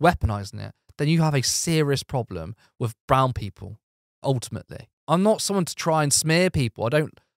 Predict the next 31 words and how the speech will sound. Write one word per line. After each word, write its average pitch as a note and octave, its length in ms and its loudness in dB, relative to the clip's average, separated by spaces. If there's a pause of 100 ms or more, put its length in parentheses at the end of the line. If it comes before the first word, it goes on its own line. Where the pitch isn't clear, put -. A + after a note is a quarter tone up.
(220)
like, C3 360 -6 (480)
I D#3 60 2
don't E3+ 180 4
feel E3 180 4
good E3+ 220 8
about B2+ 400 2
it. G2 180 -10 (160)
And F3+ 80 4
I G#3+ 60 4
think G3+ 200 0
what A#3 140 6
we're A#3 80 4
seeing G#3 460 4
more E3 260 6
and D3+ 80 4
more C3 480 6 (320)
from C3+ 220 2
this, - 480 0
um, A#2 480 2 (260)
Israel-Palestine A#2+ 560 -2
conflict - 480 -12 (420)
is D3 200 2
that D3 220 4 (360)
there's D#3 160 -2
a F3 40 -2
lot A#3+ 140 4
of - 60 -8
people C#3+ 240 0
out A2+ 40 -2
there A2+ 100 -2
who, C3 280 0